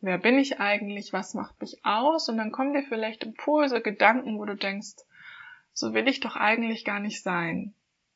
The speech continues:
So, das ist jetzt der bewusste Teil von dir,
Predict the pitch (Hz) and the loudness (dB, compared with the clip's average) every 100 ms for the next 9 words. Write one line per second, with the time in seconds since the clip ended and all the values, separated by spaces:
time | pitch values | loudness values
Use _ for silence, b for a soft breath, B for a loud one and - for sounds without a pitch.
0 | _ _ _ _ _ _ - 220 208 196 | _ _ _ _ _ _ -12 -2 2 4
1 | 202 240 247 233 - 208 202 190 262 311 | 4 2 0 0 0 2 0 4 4 4
2 | - 254 - 202 202 - 220 190 202 180 | 2 0 0 -4 -4 -6 -8 -6 -4 0
3 | 277 | 0